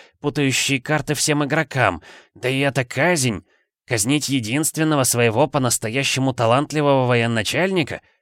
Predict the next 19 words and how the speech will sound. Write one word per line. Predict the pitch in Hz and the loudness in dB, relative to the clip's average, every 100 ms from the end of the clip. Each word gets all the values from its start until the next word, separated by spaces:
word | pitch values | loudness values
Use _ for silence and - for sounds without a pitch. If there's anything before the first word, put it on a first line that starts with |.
| _ _ | _ _
что | - - - | -10 -6 0
это? | 160 98 - - _ _ | 0 0 -4 -18 _ _
Глупость? | - 98 98 208 220 - - _ _ _ _ _ _ | -10 0 2 4 2 0 -6 _ _ _ _ _ _
Но | 113 | 0
магистры | 120 110 147 - 151 | 2 2 0 0 0
глупостью | 104 127 156 - - 160 | 0 0 0 -2 -2 -2
никогда | 151 131 113 123 | 0 -2 0 0
не | 135 | 0
отличались. | 127 147 - 202 139 - _ _ _ _ _ | 0 -2 0 0 0 -8 _ _ _ _ _
Настолько | 143 143 175 190 165 | -2 0 0 2 0
паническая | 156 151 175 165 151 - 151 | 2 2 2 2 0 0 2
реакция | 156 165 196 - 185 190 | 2 2 0 -2 0 2
возможна | 175 147 185 143 165 | 2 2 0 0 -2
только | 160 151 156 | -2 -4 -4
в | |
случае | - 170 160 151 156 | 0 -2 0 0 2
раскрытия | 147 - - 170 160 156 151 | 2 0 0 -2 0 0 2
масштабного | 147 - - 151 151 151 | 2 0 0 0 2 2
заговора, | 139 170 160 113 95 92 | 2 2 2 2 2 2